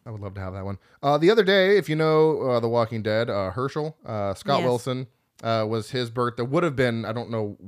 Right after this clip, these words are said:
Speaker 1: how old, but it was his birthday yesterday. I saw that, so happy, uh, birthday to the late, great Scott Wilson.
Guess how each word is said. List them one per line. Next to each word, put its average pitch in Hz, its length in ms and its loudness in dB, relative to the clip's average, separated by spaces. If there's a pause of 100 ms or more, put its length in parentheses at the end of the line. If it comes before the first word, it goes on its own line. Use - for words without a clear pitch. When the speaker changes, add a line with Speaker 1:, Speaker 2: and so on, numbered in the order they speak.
(120)
Speaker 1:
how 117 160 -4
old, 104 340 -2
but 104 140 -6
it 101 100 -8
was 120 280 -4
his 110 100 -6
birthday 104 300 -4
yesterday. 101 420 -6
I 98 60 -6
saw 98 220 -6
that, 101 200 -6
so 98 260 -8 (520)
happy, 123 420 -2 (260)
uh, 120 180 4
birthday 127 340 0
to 135 100 -8
the 170 120 -4
late, 160 220 2
great 117 300 0
Scott 110 380 -2
Wilson. 107 560 -4